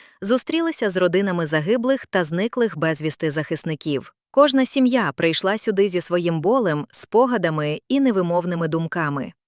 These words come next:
Та цього вечора всіх об'єднала спільна молитва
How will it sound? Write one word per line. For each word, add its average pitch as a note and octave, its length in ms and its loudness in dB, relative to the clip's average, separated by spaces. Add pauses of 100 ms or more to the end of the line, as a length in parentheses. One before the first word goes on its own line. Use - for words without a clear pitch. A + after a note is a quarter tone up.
(120)
Та G#3 120 4
цього A3 300 2
вечора F#3+ 480 0
всіх - 380 -4
об'єднала A3 600 0
спільна G#3+ 400 0
молитва G3 600 0